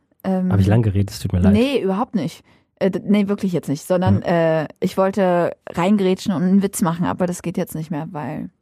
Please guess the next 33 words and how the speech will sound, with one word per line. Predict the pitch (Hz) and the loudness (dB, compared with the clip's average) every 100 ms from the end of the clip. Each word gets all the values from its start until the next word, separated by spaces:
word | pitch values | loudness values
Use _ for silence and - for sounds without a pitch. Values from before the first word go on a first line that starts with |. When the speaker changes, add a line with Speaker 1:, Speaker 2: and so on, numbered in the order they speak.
| _ | _
Speaker 2:
Soll | 127 143 | 2 2
ich, | 147 | 2
soll | 139 151 | 2 4
ich | |
noch, | 170 160 | 4 2
soll | 113 165 | 2 2
ich | |
irgendwas | 185 165 | 4 4
nochmal | 139 180 165 | 4 4 2
sagen? | 127 127 165 | 2 2 4
Speaker 1:
Nee, | 180 170 | 2 4
nee, | 165 160 | 2 2
nee, | 156 143 156 | 0 0 -2
komm, | 175 156 | -4 -6
ich, | 156 - 143 196 - | -4 -4 -2 -4 -4
ich, | 190 - | -6 -2
das | 233 | -4
ist | 254 254 | -4 -4
heute | 269 247 | -4 -2
zum | 247 208 | 0 0
Wegwerfen. | 208 190 185 - | 0 -4 -8 -2
Wir | 254 254 | 2 4
müssen | 339 - 403 - | 2 0 -6 -2
einfach | 269 277 320 311 | 2 2 0 0
damit | 233 226 226 | 2 2 2
leben, | 185 190 185 190 | 2 2 2 0
dass | 160 214 | -2 -4
es | 220 | -4
auch | 196 | -2
manchmal | 208 202 247 - 233 208 - - _ - | 0 2 2 2 0 0 -4 -14 _ -2
Podcast-Tage | - 214 - - 220 226 - 214 220 254 233 | 0 0 -4 -2 -2 -2 -8 -4 -2 -2 -2
gibt, | 220 - - | -2 -6 -14
Aufnahmen, | - 160 170 208 196 220 302 | -10 -8 0 0 2 0 0